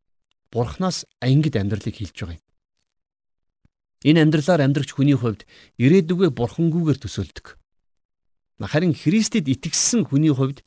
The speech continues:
эсэргээрээ. Христэд итгэгч хүний хувьд Бурхны нэгүслэр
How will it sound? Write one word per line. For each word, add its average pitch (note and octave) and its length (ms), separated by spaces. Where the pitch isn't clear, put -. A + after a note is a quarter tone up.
эсэргээрээ. G#2+ 480
Христэд E3 420
итгэгч - 300
хүний D3 180
хувьд B2+ 300
Бурхны A2 400
нэгүслэр B2 580